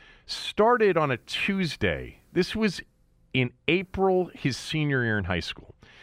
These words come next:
It started on a Tuesday where we did drive down to Charleston, South Carolina, and we visited the College of Charleston.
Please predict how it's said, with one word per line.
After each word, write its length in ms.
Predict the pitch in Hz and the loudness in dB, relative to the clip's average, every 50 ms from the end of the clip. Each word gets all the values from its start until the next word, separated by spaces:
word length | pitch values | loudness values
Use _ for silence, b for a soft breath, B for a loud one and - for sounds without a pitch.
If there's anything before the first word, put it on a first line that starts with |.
| B B B B B | B B B B B
It 60 | B | B
started 560 | - - - - - 202 208 226 240 254 233 | -10 -10 -6 0 2 4 4 4 4 2 2
on 120 | 233 208 175 | 2 0 0
a 60 | 147 | -2
Tuesday 600 | - - - - 175 160 151 120 107 113 98 95 | -4 -4 -4 -2 0 0 0 0 2 2 2 2
where 160 | 95 95 104 | 2 0 0
we 200 | 101 107 123 127 | 0 0 -2 -2
did 340 | 120 139 175 196 180 151 - | 0 0 0 0 -2 -6 -10
drive 460 | - - 123 120 127 143 170 190 170 | -6 -2 2 2 4 4 2 2 0
down 320 | 156 185 165 156 165 156 143 | 0 0 0 2 0 -2 -4
to 80 | 139 | -6
Charleston, 600 | - - - 135 127 117 123 - - - 131 131 120 | -6 -4 0 0 2 2 0 -2 -4 -4 -4 -4 -2
South 300 | - - 117 113 110 - | 0 0 2 0 0 -2
Carolina, 440 | - 117 110 101 98 98 101 98 95 | -2 -2 0 0 0 0 0 0 0
and 80 | 90 90 | 0 -2
we 80 | 90 | -2
visited 540 | 80 76 78 104 113 104 123 127 127 127 107 | -4 -2 -2 -2 0 0 0 0 0 -2 -4
the 60 | 110 | -4
College 460 | - - - 92 87 87 90 82 78 | -4 -2 0 0 0 0 -2 -4 -6
of 120 | 87 80 - | -8 -10 -8
Charleston. 580 | - - 78 71 67 - - - - - - | -8 -8 -6 -6 -8 -8 -12 -14 -16 -18 -20